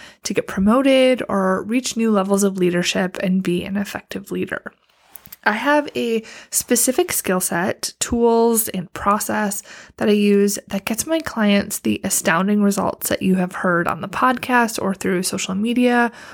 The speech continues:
or my website. My success rate with clients is unheard of in this industry. All of my clients reach or exceed their goals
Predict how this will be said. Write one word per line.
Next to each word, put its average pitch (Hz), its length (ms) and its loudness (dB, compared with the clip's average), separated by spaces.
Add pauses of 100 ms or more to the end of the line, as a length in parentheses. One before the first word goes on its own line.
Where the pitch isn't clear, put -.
(120)
or 202 140 2
my 175 160 -2
website. 233 720 0 (460)
My 220 160 4
success 226 580 2
rate 254 260 2
with 202 160 -4
clients 185 560 -2
is 202 180 2 (100)
unheard 185 600 -2
of - 360 -6
in 202 140 -4
this 185 280 -6
industry. - 600 -8 (480)
All 254 200 6
of 254 160 2
my 208 160 2
clients 175 440 -6
reach 180 200 -6
or 185 80 -2
exceed - 340 -8
their 151 140 -8
goals 220 420 2